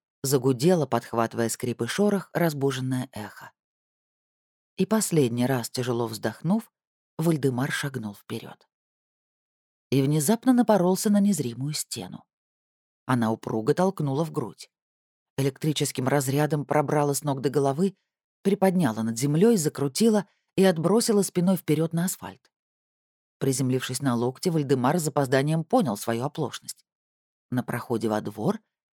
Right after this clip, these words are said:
стояла бдительная защита. Он сгреб с земли горсть мелких камней и швырнул в сторону подворотни. Те из них, что не попали в ворота, прошли заслон легко. Ни для чего из человеческого мира барьер не создавал препятствия.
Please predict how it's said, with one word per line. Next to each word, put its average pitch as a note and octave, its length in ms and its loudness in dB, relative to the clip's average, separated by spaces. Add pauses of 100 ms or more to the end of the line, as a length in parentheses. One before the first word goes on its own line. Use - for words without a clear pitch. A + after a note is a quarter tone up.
стояла A2+ 440 -2
бдительная C#3+ 580 -2
защита. - 560 -6 (1080)
Он G3+ 180 4
сгреб F3 380 2
с D3+ 40 2
земли D#3 380 2
горсть F3 400 -2
мелких D#3+ 400 -2
камней C#3+ 500 0 (420)
и F#3 60 2
швырнул F3+ 460 2
в - 80 -4
сторону F#3+ 360 0
подворотни. E3+ 640 -4 (640)
Те F3+ 200 6
из D#3 80 0
них, E3 220 0
что E3 140 -2
не D#3 100 -2
попали D3+ 340 2
в C#3 60 -4
ворота, D3+ 340 2
прошли E3 400 0
заслон F#3 400 2
легко. F#3+ 420 -6 (800)
Ни D3 160 0
для D3 140 -2
чего G#3 320 2
из A#2+ 120 -2
человеческого C#3 760 -2
мира F#3+ 320 2
барьер C3+ 460 0
не G#3+ 120 0
создавал G#3+ 460 -2
препятствия. - 640 -12